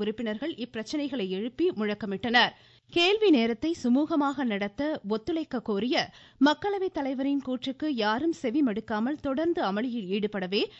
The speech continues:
அவை முதலில் நண்பகல் வரையிலும் பின்னர் நாள் முழுமைக்கும் ஒத்திவைக்கப்பட்டது. மாநிலங்களவையில் இப்பிரச்சனைகள் குறித்து விவாதிக்க எதிர்க்கட்சிகள் கொண்டு வந்த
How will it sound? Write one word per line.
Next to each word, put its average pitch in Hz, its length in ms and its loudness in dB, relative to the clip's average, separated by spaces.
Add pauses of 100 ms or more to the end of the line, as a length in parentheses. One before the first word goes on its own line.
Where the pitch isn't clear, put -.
(180)
அவை 285 300 2
முதலில் 269 440 2
நண்பகல் 262 400 -4
வரையிலும் 214 480 -2
பின்னர் 196 280 -2
நாள் 214 300 2
முழுமைக்கும் 285 500 2
ஒத்திவைக்கப்பட்டது. 208 840 2 (400)
மாநிலங்களவையில் 262 880 0
இப்பிரச்சனைகள் 247 580 -6
குறித்து 254 260 -4
விவாதிக்க 240 560 -2 (140)
எதிர்க்கட்சிகள் 269 580 -6
கொண்டு 208 200 -4
வந்த 220 220 -2